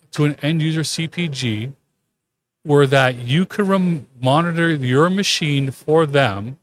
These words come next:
as a service, and then be able to p-, see, um, if you're gonna have a failure or, or, or something going wrong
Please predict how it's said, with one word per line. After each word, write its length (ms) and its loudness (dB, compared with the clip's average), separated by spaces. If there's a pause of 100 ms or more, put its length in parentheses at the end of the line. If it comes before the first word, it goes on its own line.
(420)
as 200 -4
a 60 -2
service, 720 -4 (840)
and 180 0
then 160 2
be 80 0
able 180 4
to 80 2
p-, 160 -18
see, 600 -4 (680)
um, 500 0
if 160 -6
you're 220 0
gonna 160 0
have 120 -2
a 60 -4
failure 480 0
or, 300 -2
or, 280 -4
or 140 -6
something 300 -4
going 280 0
wrong 480 0